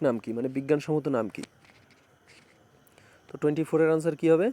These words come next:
অপশন বি, Endographiস প্যানিকুলাটা। এরপর কোশ্চেন নাম্বার টোয়েন্টি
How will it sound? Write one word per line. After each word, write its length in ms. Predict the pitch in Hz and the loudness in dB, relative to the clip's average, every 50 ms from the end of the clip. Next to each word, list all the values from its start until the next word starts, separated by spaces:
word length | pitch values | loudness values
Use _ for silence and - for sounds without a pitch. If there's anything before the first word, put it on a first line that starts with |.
| - _ _ _ _ _ _ _ _ _ _ _ _ _ _ _ _ _ _ _ _ _ _ _ _ _ _ _ - 131 | -4 _ _ _ _ _ _ _ _ _ _ _ _ _ _ _ _ _ _ _ _ _ _ _ _ _ _ _ -8 -8
অপশন 240 | 127 - - 175 196 202 - _ _ _ 131 131 | -8 -4 -2 -4 -4 -4 -6 _ _ _ -8 -4
বি, 140 | 165 165 135 - - - _ _ _ _ _ _ _ _ _ _ _ _ _ _ _ _ _ _ _ _ _ _ - - _ 151 | -2 -2 -2 -4 -6 -12 _ _ _ _ _ _ _ _ _ _ _ _ _ _ _ _ _ _ _ _ _ _ -20 -4 _ 4
Endographiস 680 | 160 170 165 175 175 151 160 175 160 151 - 196 196 - - - - - _ _ _ _ _ _ _ _ _ _ _ _ _ _ _ _ _ _ _ - | 4 6 6 4 4 4 4 4 4 4 2 -4 -4 -4 -6 -10 -14 -16 _ _ _ _ _ _ _ _ _ _ _ _ _ _ _ _ _ _ _ 2
প্যানিকুলাটা। 640 | 147 147 170 156 - 160 147 123 104 92 - 85 - - _ _ _ _ _ _ _ _ _ _ _ _ _ _ _ _ _ - | 2 2 2 2 2 4 4 4 4 2 -2 -6 -8 -10 _ _ _ _ _ _ _ _ _ _ _ _ _ _ _ _ _ -10
এরপর 160 | 135 127 156 147 | -6 -6 -2 -2
কোশ্চেন 200 | 160 151 - 180 | -2 0 0 2
নাম্বার 160 | 170 170 175 - | 2 2 2 2
টোয়েন্টি 200 | 170 160 151 160 | 0 0 -2 -2